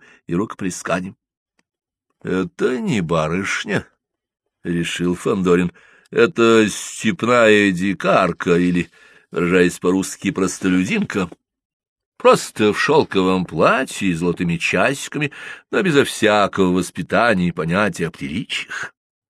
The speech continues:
Он постарался припомнить всё, что Стар успел сообщить о семействе Каллиганов.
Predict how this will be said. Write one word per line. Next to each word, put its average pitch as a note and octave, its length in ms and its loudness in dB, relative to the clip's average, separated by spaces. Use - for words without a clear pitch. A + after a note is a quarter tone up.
Он G#2 240 2
постарался A2+ 720 4
припомнить F#2 500 0
всё, G2 220 0
что F#2+ 180 -2
Стар G2+ 300 0
успел F#2 380 0
сообщить F2+ 760 -2
о F#2 80 0
семействе E2+ 560 -6
Каллиганов. D#2+ 680 -8